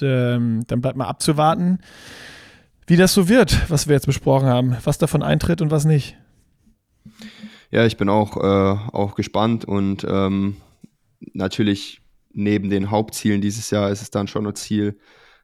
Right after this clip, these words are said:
Speaker 2: äh, die Top ten jetzt, äh, zu halten im Ranking.
Speaker 1: Das wär wichtig. Minimum.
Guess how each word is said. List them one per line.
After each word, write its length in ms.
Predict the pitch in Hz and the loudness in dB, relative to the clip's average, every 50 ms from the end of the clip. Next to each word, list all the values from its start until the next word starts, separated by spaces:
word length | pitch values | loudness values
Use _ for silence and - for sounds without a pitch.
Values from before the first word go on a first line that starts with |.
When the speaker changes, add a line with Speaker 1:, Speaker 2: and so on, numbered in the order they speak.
| _ | _
Speaker 2:
äh, 240 | - 80 90 92 95 95 | -6 -2 0 0 0 0
die 180 | - 92 - | -2 -6 -6
Top 260 | - - 101 98 - | -4 -2 -2 -2 -4
ten 300 | - - - 101 107 110 | -4 -2 0 0 2 2
jetzt, 380 | 107 107 104 101 - - - - | 2 2 2 0 -2 -4 -6 -2
äh, 360 | 98 104 98 98 101 101 104 104 - | -2 0 0 0 0 -2 -2 -4 -6
zu 180 | - - 107 104 | -6 -4 -2 0
halten 220 | 110 110 110 - 90 | 0 0 0 0 -2
im 100 | 87 90 | -2 0
Ranking. 380 | 87 87 92 90 - 90 90 82 - - - - 71 101 - - - - - - - _ - | 0 0 -2 -2 -2 -4 -4 -4 -6 -8 -12 -12 -12 -12 -14 -16 -18 -20 -20 -20 -20 _ -8
Speaker 1:
Das 200 | - 110 107 - | -6 -6 -4 -4
wär 140 | 113 107 104 | -4 -2 -2
wichtig. 440 | 113 113 - - 104 101 - - - _ _ _ _ _ _ _ _ _ _ _ _ _ - | -2 -4 -4 -6 -8 -8 -10 -12 -20 _ _ _ _ _ _ _ _ _ _ _ _ _ 2
Minimum. 440 | 123 127 139 127 107 104 104 98 | 4 4 6 6 4 2 0 -2